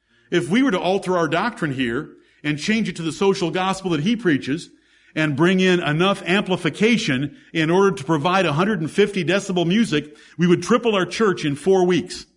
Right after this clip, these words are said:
If we bought a big enough facility, it would be ten times larger in fourteen weeks.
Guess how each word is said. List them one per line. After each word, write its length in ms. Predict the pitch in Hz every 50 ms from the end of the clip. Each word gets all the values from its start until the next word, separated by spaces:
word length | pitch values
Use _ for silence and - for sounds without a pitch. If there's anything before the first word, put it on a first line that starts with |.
| _ _ _ _ _ _ _ _ _ _ _ _ _ _ _ _ _ 107 _ _ _ _ _ - _ _ _ -
If 160 | 185 180 -
we 100 | 185 175
bought 220 | 147 190 202 214
a 40 | -
big 200 | 151 214 247 226
enough 240 | 240 226 220 214 -
facility, 520 | 190 175 - - 247 254 240 196 165 165
it 20 | 180
would 80 | 175
be 100 | 151 165
ten 280 | 156 - - 233 226 226
times 360 | 226 180 214 208 202 185 156
larger 540 | 196 208 208 196 185 - 151 139 143 143 - - - _ _ _
in 200 | - 185 180 156
fourteen 600 | - - 214 208 196 196 - - 202 208 190 175
weeks. 400 | 151 139 113 90 - - - -